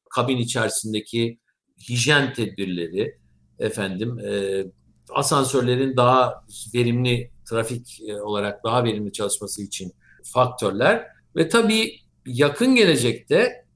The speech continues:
asansörler yatay da gidecek binalarda. Yani şimdi dikey gitmesin diyor ya insanlar, işte hep yatay mimariye geçelim falan.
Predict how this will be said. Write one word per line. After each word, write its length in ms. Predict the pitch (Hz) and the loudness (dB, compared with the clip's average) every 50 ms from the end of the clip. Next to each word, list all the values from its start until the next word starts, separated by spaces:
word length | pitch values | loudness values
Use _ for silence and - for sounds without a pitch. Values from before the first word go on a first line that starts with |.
| _ _ - | _ _ -2
asansörler 920 | - 147 - - 175 175 165 - - 190 180 180 190 208 226 240 - - - _ _ _ _ 98 101 | 0 2 4 4 4 4 4 4 4 4 4 4 4 4 4 4 2 -2 -6 _ _ _ _ -20 -18
yatay 520 | - - 143 143 135 - 220 233 233 190 | -4 0 0 0 2 4 4 4 6 6
da 60 | 156 | 4
gidecek 520 | 123 110 101 98 - - 95 95 - _ - | 4 2 0 -6 -8 -8 -8 -10 -10 _ -12
binalarda. 320 | 90 90 85 85 85 - - - _ _ _ _ _ _ - | -12 -12 -12 -14 -16 -20 -20 -20 _ _ _ _ _ _ -2
Yani 180 | 127 147 156 | 0 0 2
şimdi 400 | - - 190 180 180 175 156 139 | 2 0 0 0 0 -2 -2 -4
dikey 300 | 143 147 - 202 196 190 | -6 0 4 4 4 6
gitmesin 460 | 180 196 - 190 185 170 - 185 185 196 | 4 2 0 0 0 0 2 0 0 0
diyor 140 | 247 254 | 2 4
ya 120 | 214 175 143 | 4 4 4
insanlar, 520 | 131 123 - - 127 120 120 127 131 127 - | 2 0 -2 -2 -2 -2 -2 -2 -4 -4 -6
işte 140 | - - 135 | -4 -2 0
hep 200 | 131 131 - - _ _ 131 | 0 0 -2 -8 _ _ 0
yatay 320 | 127 127 127 165 156 156 | 0 2 4 4 4 4
mimariye 500 | 151 135 127 120 113 113 110 110 110 104 | 4 2 2 2 2 2 2 0 0 0
geçelim 340 | 101 98 - - 95 95 - - | -2 -4 -6 -8 -8 -10 -10 -8
falan. 220 | - 113 104 98 | -6 -4 -4 -6